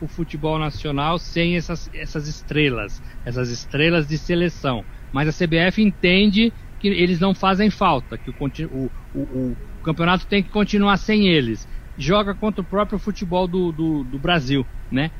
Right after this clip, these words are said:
Joga contra o próprio produto. É, deveria parar sim, Grisa. É, e os times vão ter que se programar, vão ter que repensar,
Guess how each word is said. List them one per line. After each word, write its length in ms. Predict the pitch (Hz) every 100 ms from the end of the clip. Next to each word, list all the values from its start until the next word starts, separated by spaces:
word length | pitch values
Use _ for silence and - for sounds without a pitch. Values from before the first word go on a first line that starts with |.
| - - -
Joga 240 | 147 160
contra 240 | 156 160 151
o 20 |
próprio 420 | - 151 156 180 -
produto. 580 | 185 190 160 175 - - - - - - -
É, 260 | 113 113
deveria 500 | 110 156 156 156 165
parar 360 | 160 160 156 156
sim, 280 | - 131 113
Grisa. 440 | 120 120 104 101 - - -
É, 160 | 127
e 140 | 135 208
os 80 | 175
times 240 | 220 226
vão 140 | 233 240
ter 140 | 277
que 240 | - 294 - - - - - - -
se 160 | - 208
programar, 600 | 247 262 320 240 202 185
vão 160 | 147
ter 160 | 127 151
que 160 | - 143
repensar, 840 | 151 - 147 - 147 165 160